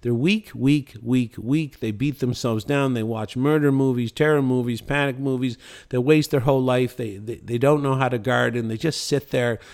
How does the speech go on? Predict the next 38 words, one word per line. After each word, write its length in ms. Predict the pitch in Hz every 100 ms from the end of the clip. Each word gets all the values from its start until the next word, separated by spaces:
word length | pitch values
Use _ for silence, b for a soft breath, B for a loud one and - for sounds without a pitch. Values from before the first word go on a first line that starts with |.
| B -
with 100 | 113
their 140 | 110
mouth 400 | 113 131 127 -
open, 360 | 123 117 117 107
drooling, 560 | 107 147 143 131 123
watching 440 | 120 135 127 - 123
the 100 | 120
screen, 640 | - 127 120 117 117 113 b b b b b - - - 127
drinking 440 | 120 156 143 143
some 260 | 127 139 131
wine, 640 | 127 123 120 120 117 110 - _ _
and 280 | 131 117 98
that's 400 | - 98 113 -
exactly 480 | 120 110 104 - 123
the 100 | 117
way 160 | 113
this 220 | 110 117
system 480 | - 120 107 120 110
is 80 | 110
designed. 600 | - 123 165 247 190 71 B B B -
It's 260 | 131 120
literally 460 | 135 147 156 160 165
designed 800 | 147 143 135 123 117 117 123 - -
to 120 | - 135
be 280 | 127 247
like 300 | 262 117 101
this 360 | 113 104 104 - b b
so 160 | - 151
that 240 | 139 127
you're 140 | 131 127
weak 280 | 131 120 135
all 160 | 120
the 120 | 113
time. 340 | 117 - 220 151
So 140 | 147
what 180 | 135 180
I 180 | 302 330
do, 140 | 165